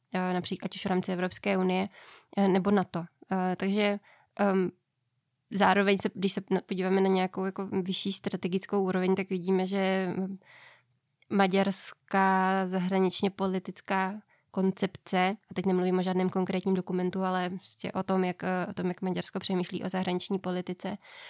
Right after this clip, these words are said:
eh, se, eh, docela hodně odlišuje od, od některých, eh, jiných členských států, samozřejmě nejvýrazněji v tom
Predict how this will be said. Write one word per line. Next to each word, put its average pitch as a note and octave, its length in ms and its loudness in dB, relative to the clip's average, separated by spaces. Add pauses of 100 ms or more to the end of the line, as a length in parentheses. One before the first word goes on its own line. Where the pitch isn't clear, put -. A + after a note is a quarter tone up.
(340)
eh, F#3+ 400 2 (340)
se, - 180 0
eh, G3 460 4 (680)
docela G#3 420 2 (380)
hodně G3+ 340 4
odlišuje F#3 680 2
od, F#3 220 -2
od F#3+ 200 0
některých, F#3+ 580 0
eh, F#3 180 0
jiných F#3 280 2
členských F#3 400 -4
států, F3 260 -2
samozřejmě F#3 280 0
nejvýrazněji F3+ 640 0
v - 40 -12
tom F#3 280 0